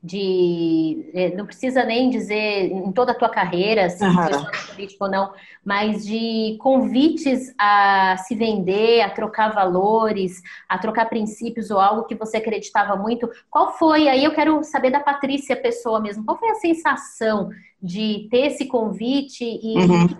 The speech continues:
Speaker 1: você teve que pensar na hora pra poder se posicionar ou não em relação a isso?
Speaker 2: Não, na verdade, assim, eu não posso ser muito específica no, no, em detalhar,
Speaker 1: Sim,
Speaker 2: porque senão
Speaker 1: sim.
Speaker 2: eu vou
Speaker 1: Isso.
Speaker 2: expor coisas que eu não devo. Mas, assim, já, já passei por isso.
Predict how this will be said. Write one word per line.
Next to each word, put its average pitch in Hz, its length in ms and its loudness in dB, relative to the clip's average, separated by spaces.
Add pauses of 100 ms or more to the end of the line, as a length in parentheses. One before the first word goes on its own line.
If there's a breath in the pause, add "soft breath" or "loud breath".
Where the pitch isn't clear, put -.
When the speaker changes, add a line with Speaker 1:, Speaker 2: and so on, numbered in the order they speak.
Speaker 1:
você 302 220 -4
teve 277 200 0
que 285 100 -2
pensar 254 420 -2
na 226 240 0
hora 240 200 2
pra 226 140 -6
poder 220 320 -2
se 220 160 -10
posicionar 202 680 -6
ou 202 100 -4
não 196 120 -4
em 196 80 -6
relação 196 420 -6
a 180 80 -6
isso? 170 280 -8 (140)
Speaker 2:
Não, 226 240 4
na 196 120 4
verdade, 220 440 2
assim, 247 180 0
eu 226 80 2
não 233 100 2
posso 247 240 2
ser 262 140 -4
muito 240 200 4
específica 233 680 -2
no, 196 560 -2
no, 190 480 -2
em 190 220 0
detalhar, 196 540 2
Speaker 1:
Sim, 262 40 2
Speaker 2:
porque 220 200 -2
senão 208 340 -4
Speaker 1:
sim. 196 60 -10
Speaker 2:
eu 190 40 -4
vou 170 680 -2
Speaker 1:
Isso. 208 160 -8
Speaker 2:
expor 190 280 0
coisas 185 400 -4
que - 80 -4
eu 190 60 2
não 185 160 0
devo. 226 520 0 (180)
Mas, 196 240 2
assim, 214 320 2
já, 208 400 2
já 240 160 -2
passei 220 400 -2
por 208 160 -2
isso. 202 520 -6